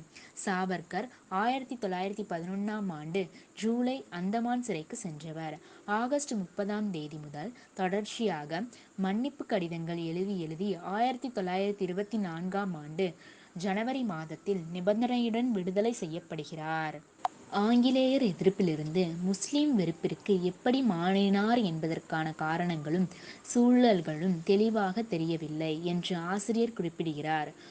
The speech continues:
ஆனால் நாதராமின் வாழ்க்கை படிப்படியாக மாறுவதற்கு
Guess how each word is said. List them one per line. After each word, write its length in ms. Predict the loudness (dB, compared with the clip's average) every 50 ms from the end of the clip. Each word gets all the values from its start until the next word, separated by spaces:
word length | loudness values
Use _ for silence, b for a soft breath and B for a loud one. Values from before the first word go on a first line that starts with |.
| B B B
ஆனால் 540 | -2 0 0 0 0 -2 -2 -4 -4 -4 -4
நாதராமின் 680 | -2 -2 0 0 0 2 2 4 4 4 4 4 4
வாழ்க்கை 520 | 2 0 -2 -6 -8 -8 -6 -4 -4 -4 -6 -2
படிப்படியாக 800 | 0 0 0 0 0 0 0 0 2 2 0 0 -2 -4 -4 -4
மாறுவதற்கு 760 | -4 -4 -4 -6 -4 -6 -6 -8 -8 -10 -10 -4 -4 -4 -4